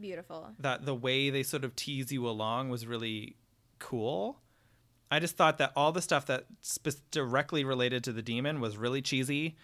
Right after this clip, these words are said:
Speaker 2: poorly explained, and I thought it was a cop-out for what could have been a much more interesting, like, cause of all this. Like I said, I don't think
Speaker 1: What would, what would that cause be?
Speaker 2: Like I said, I don't think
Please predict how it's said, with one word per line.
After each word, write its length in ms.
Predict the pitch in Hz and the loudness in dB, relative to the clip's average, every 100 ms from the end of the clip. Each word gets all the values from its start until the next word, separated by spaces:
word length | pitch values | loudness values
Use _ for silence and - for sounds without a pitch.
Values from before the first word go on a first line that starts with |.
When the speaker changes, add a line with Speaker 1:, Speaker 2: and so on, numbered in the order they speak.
| - - _ | -20 -20 _
Speaker 2:
poorly 380 | - 151 165 160 | 2 4 6 4
explained, 680 | 156 - 127 120 120 117 - | 0 2 2 4 2 0 -2
and 340 | 110 110 107 | -2 0 -2
I 120 | 110 | -4
thought 140 | 107 113 | -2 -2
it 40 | |
was 80 | 107 | -2
a 40 | 107 | -6
cop-out 520 | 101 98 98 98 - | -6 -2 0 -2 -4
for 340 | 113 101 101 | -4 -2 -4
what 240 | 107 113 - | -4 -8 -2
could 180 | 170 156 | 2 2
have 100 | 131 | 2
been 320 | 110 101 107 - - _ | -2 -4 -8 -18 -20 _
a 60 | 127 | -4
much 340 | 127 123 - | 0 0 0
more 200 | 131 113 | -2 -2
interesting, 760 | - 107 120 110 - 104 101 101 _ _ _ _ _ | -2 -6 -6 -6 -6 -6 -6 -12 _ _ _ _ _
like, 300 | - 107 - - _ _ _ - | -4 -4 -4 -14 _ _ _ -14
cause 540 | - 123 113 104 92 | 2 4 4 2 0
of 100 | 101 | -8
all 160 | - - | -8 -8
this. 300 | - - - - - _ _ _ _ _ - | -8 -10 -14 -18 -20 _ _ _ _ _ -8
Like 160 | 151 | -4
I 40 | 156 | 0
said, 180 | 131 127 | 0 0
I 80 | |
don't 200 | 131 151 | 2 2
think 160 | - 143 | 2 2
Speaker 1:
What 120 | 240 | 2
would, 220 | 214 220 214 | 0 -2 4
what 80 | 247 | 6
would 120 | 233 | 6
that 120 | 226 | 4
cause 240 | 233 196 | 4 2
be? 260 | 190 165 196 - | 2 -8 -10 -4
Speaker 2:
Like 140 | - 180 | 4 8
I 80 | 190 | 8
said, 180 | 165 | 8
I 100 | 135 | 6
don't 220 | 143 190 202 | 6 4 4
think 400 | 208 175 - | 2 0 -6